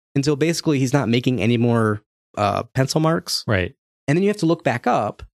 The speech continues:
Speaker 1: find another dashed area,
Speaker 2: Mm-hmm.
Speaker 1: and then go back down and just repeat that process. Eventually, you'll finish the picture.
Speaker 2: Right.
Speaker 1: I did not finish the fir-, the first picture because I did not know what I was doing.
Speaker 2: <laughs>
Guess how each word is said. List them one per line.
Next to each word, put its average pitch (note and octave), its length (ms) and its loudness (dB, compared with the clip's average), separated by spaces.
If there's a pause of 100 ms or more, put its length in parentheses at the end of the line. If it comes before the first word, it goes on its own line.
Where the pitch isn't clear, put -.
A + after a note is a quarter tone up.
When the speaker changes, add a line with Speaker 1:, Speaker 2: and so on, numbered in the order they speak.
(280)
Speaker 1:
find D3+ 260 0
another D3 400 2
dashed G#2+ 420 0
area, G2 560 0 (320)
Speaker 2:
Mm-hmm. F#2+ 440 0 (720)
Speaker 1:
and B2+ 120 2
then A#2+ 100 2
go B2 100 0
back A2 220 0
down G#2 340 0
and C3 80 2
just B2+ 140 0
repeat B2 320 -2
that - 180 -2
process. G2+ 460 -4
Eventually, B2 400 0
you'll G#2 100 2
finish G2+ 320 0
the - 80 -14
picture. - 320 -6 (240)
Speaker 2:
Right. F2 280 -2 (1120)
Speaker 1:
I A#2+ 80 -2
did B2 80 2
not B2 180 2
finish A#2 280 0
the A#2 100 2
fir-, A#2 220 -2
the A2+ 120 2
first A#2 260 0
picture A2 260 0
because G#2 180 -2
I G2+ 60 4
did G#2 140 2
not G2 180 -2
know G2 120 0
what G2 120 0
I F#2 100 -4
was F#2+ 120 -6
doing. - 280 -8
Speaker 2:
<laughs> - 40 -14